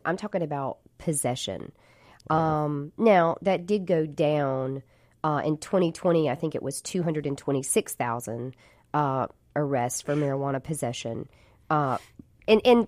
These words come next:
Speaker 1: in twenty twenty, we had a, a, probably, I would say, I don't know, I have to go back and look at the timeline, but even in twenty twenty, I would say that over fifty percent of our country had some, some legal program, right?
Speaker 2: Yeah.
Speaker 1: I mean,
Speaker 2: Yeah.
Speaker 1: it, whether it's m-,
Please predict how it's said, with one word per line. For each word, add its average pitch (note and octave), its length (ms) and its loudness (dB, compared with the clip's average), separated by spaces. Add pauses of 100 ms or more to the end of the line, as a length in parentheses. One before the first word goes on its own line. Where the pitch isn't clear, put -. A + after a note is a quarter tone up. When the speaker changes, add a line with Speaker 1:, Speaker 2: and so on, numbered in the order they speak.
Speaker 1:
in A3 120 4
twenty C#4 300 2
twenty, A#3+ 380 2
we F#3+ 180 0
had F3 420 -2 (300)
a, D3+ 100 -2 (140)
a, D3+ 100 -6 (120)
probably, F#3+ 420 4
I D#3 80 6
would G3+ 180 0
say, C#3+ 540 -2 (540)
I - 80 -6
don't A3 80 4
know, G#3+ 60 8
I F3+ 40 8
have F3 80 4
to E3 80 -4
go E3+ 160 2
back D#3 200 2
and D3 120 0
look D3 160 -2
at D3 120 -8
the C#3 260 -4 (100)
timeline, C#3+ 680 0
but C3+ 180 -2 (500)
even A#3 200 6
in F#3+ 120 6
twenty F#3 280 2
twenty, G#3 380 4 (100)
I D#3 120 0
would G3 160 2
say C#3 180 -2
that C3+ 140 -2 (260)
over F#3+ 260 8
fifty F3+ 260 -2
percent E3 260 0
of D3+ 60 0
our D3 100 0
country D#3+ 400 0
had D3 200 -2
some, D#3 360 4
some F#3+ 420 6
legal D#3 240 2
program, F3 440 0 (520)
right? E3+ 380 4
Speaker 2:
Yeah. - 60 -20 (420)
Speaker 1:
I F#3+ 60 8
mean, F3+ 120 10
Speaker 2:
Yeah. C3 60 -2 (200)
Speaker 1:
it, F3 140 -2
whether G3 260 12
it's - 300 4
m-, F#3 140 6